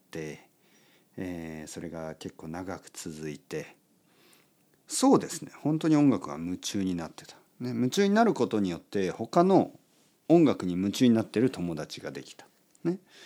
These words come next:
やっぱり夢中になるものが共通すると、友達になりやすいですよね。で、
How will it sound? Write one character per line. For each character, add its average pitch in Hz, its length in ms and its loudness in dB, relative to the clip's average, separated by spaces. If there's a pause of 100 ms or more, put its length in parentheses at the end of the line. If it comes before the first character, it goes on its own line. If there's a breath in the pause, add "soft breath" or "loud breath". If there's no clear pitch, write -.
(280 loud breath)
や 117 100 -4
っ - 20 -6
ぱ 208 100 2
り 160 60 8
夢 131 140 8
中 165 240 2
に 160 120 4
な 147 140 4
る 120 80 2
も 90 120 0
の 82 140 -8
が 76 320 -8
共 95 220 -6
通 92 240 -8
す 90 140 -10
る 82 100 -10
と、 80 360 -8 (320 soft breath)
友 107 220 -2
達 98 220 -6
に 90 100 -2
な 82 140 -6
り 80 100 -8
や 78 120 -8
す - 160 -12
い 67 60 -12
で - 100 -20
す - 120 -18
よ - 100 -20
ね。 107 380 -8 (1400 soft breath)
で、 143 840 2